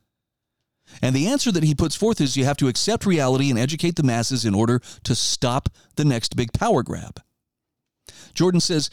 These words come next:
"The technocratic ty-, tyrants of the world still believe that there is only upside to any current and future attempts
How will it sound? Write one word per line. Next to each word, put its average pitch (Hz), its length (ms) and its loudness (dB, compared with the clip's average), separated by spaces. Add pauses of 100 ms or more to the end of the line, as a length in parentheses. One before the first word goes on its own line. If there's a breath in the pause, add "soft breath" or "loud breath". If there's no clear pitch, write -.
(140 loud breath)
"The 147 100 -2
technocratic 214 540 0
ty-, 180 340 0
tyrants 190 440 0
of 151 60 -4
the 135 80 2
world 123 280 2
still 220 280 0
believe 214 320 2
that 143 140 -2
there 135 140 2
is 113 120 0
only 123 300 0
upside 156 420 0
to 139 120 0
any 160 140 2
current 139 380 0
and 147 180 2
future 127 320 0
attempts 165 460 -2